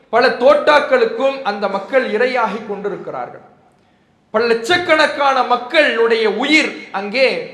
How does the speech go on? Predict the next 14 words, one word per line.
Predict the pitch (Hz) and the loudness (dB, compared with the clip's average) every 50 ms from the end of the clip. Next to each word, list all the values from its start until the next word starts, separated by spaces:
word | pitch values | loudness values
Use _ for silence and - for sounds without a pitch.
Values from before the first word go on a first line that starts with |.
| - - - | -18 -14 -6
பறி | 190 180 214 254 254 202 | -6 -4 -4 -4 -6 -4
போயிருக்கிறது, | 214 214 220 214 208 196 185 - - 170 160 160 175 247 269 220 175 - - - 151 | -2 -2 -2 -2 -4 -6 -6 -6 -6 -6 -6 -4 -6 -4 -4 -4 -4 -4 -8 -12 -12
மௌத்தாகி | 160 185 226 247 - - 196 180 180 185 185 | -10 -10 -10 -8 -6 -4 -4 -4 -4 -6 -10
இருக்கிறார்கள். | 165 - - 156 139 127 117 - - - 170 | -12 -12 -12 -12 -10 -10 -12 -12 -4 -2 -2
அதிலே | 220 - 262 247 240 226 202 175 160 - - - - - - - | 0 0 0 0 0 2 2 0 -2 -4 -10 -16 -20 -20 -10 -6
குழந்தைகளுடைய | 220 269 302 330 330 330 320 320 311 294 262 277 269 254 247 240 240 240 220 226 214 202 196 214 | -2 -2 -2 -2 -2 -2 0 0 0 2 2 2 0 2 0 0 2 4 6 6 4 4 0 -4
எண்ணிக்கை | 240 277 277 277 220 - - 247 226 220 | -6 -6 -8 -8 -8 -8 -8 -6 -6 -6
என்பது | 214 190 196 208 254 262 - - | -4 -4 -4 -6 -6 -8 -8 -10
கணிசமான | 190 190 208 202 - 220 214 208 208 214 226 226 214 185 | -8 -8 -10 -10 -10 -10 -8 -6 -6 -6 -6 -8 -10 -12
எண்ணிக்கையாக | 180 175 175 - 185 180 165 156 156 | -12 -14 -14 -12 -10 -10 -10 -10 -12
இருக்கிறது. | 135 135 - 139 131 135 - - | -16 -16 -16 -16 -16 -12 -8 -8
பச்சை | 175 175 170 - - - 294 208 208 | -8 -8 -10 -10 -8 -8 -8 -6 -4
குழந்தை, | 214 214 226 208 196 165 - - - - - - _ _ _ _ _ _ _ _ - 202 | -4 -4 -4 -6 -8 -10 -12 -14 -18 -20 -20 -20 _ _ _ _ _ _ _ _ -2 2
அந்த | 254 262 233 | 2 2 2